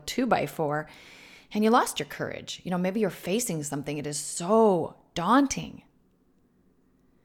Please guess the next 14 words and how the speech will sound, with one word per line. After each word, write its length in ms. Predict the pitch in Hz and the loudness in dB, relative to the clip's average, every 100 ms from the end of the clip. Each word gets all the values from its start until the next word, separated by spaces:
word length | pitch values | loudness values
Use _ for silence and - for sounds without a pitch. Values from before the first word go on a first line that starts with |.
| _ _ _ _ | _ _ _ _
that 100 | 190 | -4
you 80 | 180 | -4
can't 300 | - - 226 | -6 -8 -6
even 260 | 208 165 - | -4 -6 -8
believe 840 | - 143 165 185 196 170 65 - - _ _ _ _ - | -10 -8 -4 -2 0 -2 -4 -10 -20 _ _ _ _ -10
that 100 | 156 | -8
you 100 | 180 | -4
could 140 | 185 | -4
ever 220 | 165 165 | -4 -4
develop 500 | 151 151 160 233 320 | -6 -2 2 2 2
enough 320 | 147 143 - | -4 -6 -8
courage 720 | - - 226 220 - - - - _ _ _ _ _ _ _ _ | -12 -4 0 0 -2 -8 -12 -16 _ _ _ _ _ _ _ _
to 200 | - - | -6 0
overcome. 840 | 170 156 147 147 175 135 - - | 2 2 -4 -4 -6 -6 -8 -14